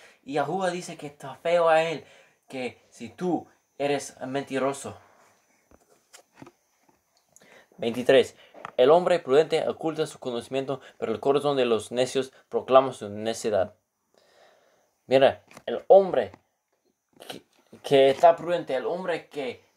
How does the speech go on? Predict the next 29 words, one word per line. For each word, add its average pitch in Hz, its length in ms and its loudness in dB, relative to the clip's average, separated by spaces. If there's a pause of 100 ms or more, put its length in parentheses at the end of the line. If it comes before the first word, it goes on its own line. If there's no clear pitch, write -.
está 139 680 0
en 165 140 -8
la 170 120 0
Torah, 147 420 0 (380)
oculta 151 460 -6
su 139 340 -14
conocimiento, 143 720 -8 (380)
pero 170 340 2
el 135 300 -2
corazón 156 420 -4
de 147 80 -2
los 143 220 -6
necios 147 320 -8
proclama 147 400 -4
su 135 100 -12
ne-, 135 300 -6
necesidad. 127 500 -2 (160)
Mira, 156 320 -4 (160)
si 147 160 -12
tú 180 340 -10 (160)
tienes 185 300 -4
gente 156 380 -4
que 156 80 -4
está 156 200 0
hablando 151 540 -2 (160)
cosas 175 500 -4
de 147 300 -4 (420)
est-, - 220 -14 (460)
estupidez, 170 720 -4